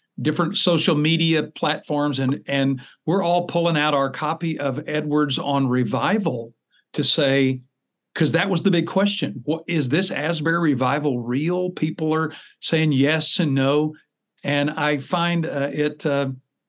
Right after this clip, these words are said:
m-, must be a wonderful thing, uh, for Jonathan Edwards to know that hundreds of years later that people are still using his work on revival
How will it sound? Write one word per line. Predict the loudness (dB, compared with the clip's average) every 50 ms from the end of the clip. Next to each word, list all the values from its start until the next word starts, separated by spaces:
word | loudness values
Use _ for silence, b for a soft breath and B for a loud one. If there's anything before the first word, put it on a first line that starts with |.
| _ _ _ _ _ _ _ _ -6
m-, | -6 -6 -6 -8 -10 -6
must | -2 0 0 2 0 2 4
be | 4 4
a | 4 4
wonderful | 2 2 2 2 0 0 0 -2 -2
thing, | -2 0 0 0 2 2 2 0 0 -2 -4 -8 _ _ _ _ _ _ _ _ _ _ -20 -20 -10 -6
uh, | -2 0 0 2 2 0 -2 -4 -10 _ _ _
for | -2 0 0
Jonathan | 2 2 2 2 2 2 2 2 2
Edwards | 2 2 2 2 0 0 -2
to | 0 0
know | 2 2 2 2 2 2 2 2
that | 2 0 0 -2 -4 -8 _ _ _ _ _ _ _ _ _ -4
hundreds | -2 0 0 0 0 0 0
of | 0 0
years | 0 0 0 0 0 0
later | 0 2 2 2 2 2 2 2
that | 2 0 0 0 -4 _
people | -6 -4 -4 -4 -2 -4 -4 -4
are | -2 -4 -2 -2
still | -2 -2 -2 0 0 0 0
using | 2 2 2 0 2 2 0 0 2
his | 2 0 0 0
work | 0 0 2 2 2 2 0 -2 -2
on | -2 -2 0 0
revival | 0 0 0 0 0 0 0 0 0 -2 -2 -4 -4 -4 -4 -6 -8